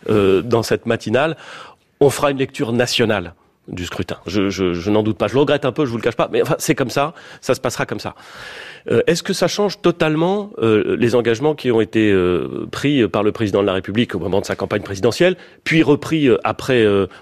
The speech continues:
le grand débat ? Est-ce que ça change la détermination, euh, de la majorité ? Est-ce que ça change la logique d'ensemble de l'action gouvernementale ? La réponse est non. Donc, vous voyez bien qu'il y a à la fois des éléments de lecture nationaux, et puis il y aura des choses qui, euh, qui se poursuivront, qui se,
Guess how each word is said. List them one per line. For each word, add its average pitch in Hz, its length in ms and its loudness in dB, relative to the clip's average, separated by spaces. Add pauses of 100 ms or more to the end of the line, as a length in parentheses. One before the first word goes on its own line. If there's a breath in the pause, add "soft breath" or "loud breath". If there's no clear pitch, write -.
le 101 160 0
grand 104 160 2
débat ? 151 340 4
Est-ce 135 140 -2
que 135 80 -4
ça 123 140 -4
change 131 220 -2
la 107 100 2
détermination, 107 800 2
euh, 98 40 4
de 95 100 0
la 90 100 2
majorité ? 90 400 -2
Est-ce 151 100 -2
que - 80 -6
ça 101 140 -4
change 101 200 -2
la 87 80 0
logique 104 380 0
d'ensemble 110 380 0
de 92 40 -2
l'action 85 220 0
gouvernementale ? 90 480 -2 (260 loud breath)
La - 60 -2
réponse 156 300 0
est 220 80 0
non. 135 180 2 (380 loud breath)
Donc, 151 220 2
vous - 240 -10
voyez 151 120 4
bien 180 160 2
qu'il 123 420 0
y 131 60 4
a 131 60 2
à 131 40 2
la 131 120 2
fois 143 160 0
des 110 140 -2
éléments 104 220 2
de 95 60 0
lecture 101 300 0
nationaux, 101 420 0
et 135 60 2
puis - 100 -10 (300)
il - 20 -14
y 92 60 -4
aura 82 100 -4
des 85 80 -10
choses 107 300 -2 (320 loud breath)
qui, 101 240 -2
euh, 85 180 0
qui - 180 -14
se - 140 -4
poursuivront, 107 480 -2
qui 160 140 -8
se, 104 240 -2